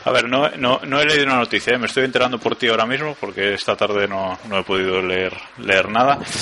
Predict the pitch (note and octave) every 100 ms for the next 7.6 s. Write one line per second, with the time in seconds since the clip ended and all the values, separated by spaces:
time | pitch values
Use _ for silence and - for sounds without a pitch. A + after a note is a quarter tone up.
0 | - - - A#2+ A#2 A2+ B2+ C3+ C#3+ -
1 | B2 - A#2 G#2+ G#2 G2+ B2 A2+ G#2 -
2 | A2 A2+ A2+ G#2+ - A#2+ A2+ B2 B2+ -
3 | B2 A#2 - G#2 G2 F#2+ F#2+ F#2+ F#2 F#2
4 | F#2+ F#2+ F#2+ - A#2 F2+ F2+ F#2 F#2 -
5 | F#2 - G2 - G2 F2 - - F#2 F2+
6 | F2+ F2+ F#2 - G#2+ G#2 G#2+ G#2 G2+ G2+
7 | F#2+ G2 G2 F#2+ F#2+